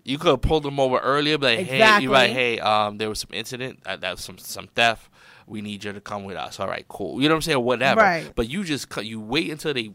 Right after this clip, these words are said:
Speaker 1: they, they park in the, in the complex, and then you run up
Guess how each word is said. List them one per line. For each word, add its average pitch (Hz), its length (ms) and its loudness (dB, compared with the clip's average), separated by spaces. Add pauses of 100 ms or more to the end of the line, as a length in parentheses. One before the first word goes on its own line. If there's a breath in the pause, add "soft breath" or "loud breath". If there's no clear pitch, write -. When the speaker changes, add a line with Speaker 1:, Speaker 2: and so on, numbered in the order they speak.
(140)
Speaker 1:
they, 110 200 -6
they 101 160 -12
park 156 380 0
in 143 60 -14
the, 135 160 -10
in 131 160 -10
the 139 60 -8
complex, - 720 -6 (240 loud breath)
and 139 100 -6
then 190 80 -2
you 175 180 -6
run 135 300 -4
up 160 220 -2